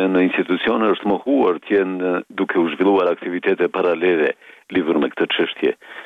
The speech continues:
Bekim Çollaku, këshilltar kryesor i presidentit Hashim Thaçi, ka thënë kuazitore se në insistimin e partnerëve strategjik ndërkombëtar, institucionet në Prishtinë kanë pezulluar përkohësisht të çështje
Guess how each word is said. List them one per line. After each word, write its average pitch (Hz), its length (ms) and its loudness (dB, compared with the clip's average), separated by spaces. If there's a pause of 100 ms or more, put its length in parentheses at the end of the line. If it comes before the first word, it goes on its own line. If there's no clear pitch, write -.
(280)
Bekim 139 240 0
Çollaku, 120 560 0
këshilltar 107 560 -2
kryesor 98 480 2
i - 60 2
presidentit 92 640 -2
Hashim 87 320 0
Thaçi, 101 400 0
ka 92 140 0
thënë 113 240 0
kuazitore 95 720 0
se 117 100 -2
në 90 140 2
insistimin 110 500 -2
e 82 60 0
partnerëve 87 480 0 (400)
strategjik 87 680 -2
ndërkombëtar, 101 720 0 (400)
institucionet 113 640 0
në 101 80 0
Prishtinë 120 460 0
kanë 110 160 -2
pezulluar 104 500 2
përkohësisht 95 560 -2
të 92 160 0
çështje - 380 0